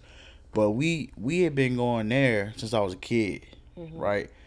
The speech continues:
Speaker 1: And I remember one time, I think I was there for somebody's birthday, and they have go-karts as well.
Speaker 2: Mm-hmm.
Speaker 1: And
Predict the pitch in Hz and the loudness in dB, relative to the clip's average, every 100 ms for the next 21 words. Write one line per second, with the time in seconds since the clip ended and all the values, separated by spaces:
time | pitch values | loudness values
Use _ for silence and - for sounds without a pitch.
0 | - - - - 107 110 98 123 165 160 | -20 -20 -20 -6 -2 0 2 4 4 2
1 | 139 117 123 139 156 147 139 139 139 - | 2 2 2 2 2 2 2 2 -2 -10
2 | - 117 160 151 131 110 113 117 110 - | -6 -2 0 4 4 4 4 2 2 0
3 | 113 98 92 90 101 117 - - - - | 0 0 -2 -4 -2 -2 -6 -10 -14 -20
4 | - - - 104 104 101 95 - - - | -20 -16 -6 -2 -2 -2 -6 -12 -20 -20
5 | - - - - 120 139 127 110 92 98 | -20 -20 -12 0 2 4 4 2 0 4
6 | 127 139 101 92 - - - - - - | 2 2 -2 -2 -4 -8 -8 -12 -20 -20
7 | - - - 95 98 110 107 - - - | -20 -20 -12 -8 -2 0 0 -2 -8 -14
8 | 170 165 160 107 104 98 | -12 -10 -4 -2 -2 -4